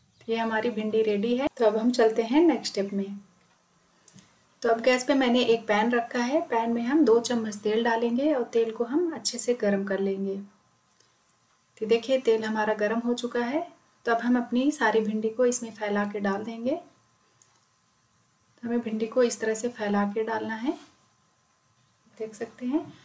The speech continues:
उसके बाद हम इसे अच्छे से mix कर देंगे तेल के साथ।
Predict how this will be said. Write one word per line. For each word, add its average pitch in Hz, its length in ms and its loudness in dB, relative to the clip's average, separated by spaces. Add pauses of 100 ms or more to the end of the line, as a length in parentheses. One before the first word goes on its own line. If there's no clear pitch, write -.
(460)
उसके 240 240 4
बाद 247 220 4
हम 240 140 2
इसे 269 220 0
अच्छे 262 260 0
से 220 160 -4
mix 220 240 -4
कर 233 200 0
देंगे 240 300 2
तेल 240 260 0
के 247 160 -4
साथ। 285 420 -6